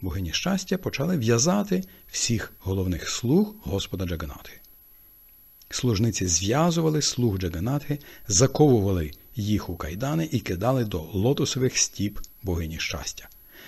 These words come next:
Вони арештовували їх, геть наче злодіїв, у яких відбирають усе їхнє майно. Пояснення. Коли Господь Джаганат вирушає на свято колісниць, він запевняє богиню щастя, що повернеться наступного дня.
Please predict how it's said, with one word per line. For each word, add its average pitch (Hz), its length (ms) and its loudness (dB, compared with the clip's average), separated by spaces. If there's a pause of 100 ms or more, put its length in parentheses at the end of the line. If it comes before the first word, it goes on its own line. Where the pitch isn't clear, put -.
(180)
Вони 104 460 2
арештовували 135 800 2
їх, 139 280 0 (260)
геть 127 340 0
наче 107 240 -2
злодіїв, 143 580 2 (240)
у 104 100 0
яких 104 340 0
відбирають 95 640 0 (100)
усе 92 280 0
їхнє 85 260 -4
майно. 80 400 -8 (1120)
Пояснення. - 580 -10 (960)
Коли 175 180 6
Господь 170 340 6
Джаганат 107 500 2
вирушає 90 440 -2
на 87 140 -2
свято 85 320 -4
колісниць, 185 580 -2 (400)
він 208 280 4 (200)
запевняє 113 680 2
богиню 85 360 -2
щастя, - 440 -4
що - 260 0
повернеться 156 680 2
наступного 110 520 -2
дня. 139 220 2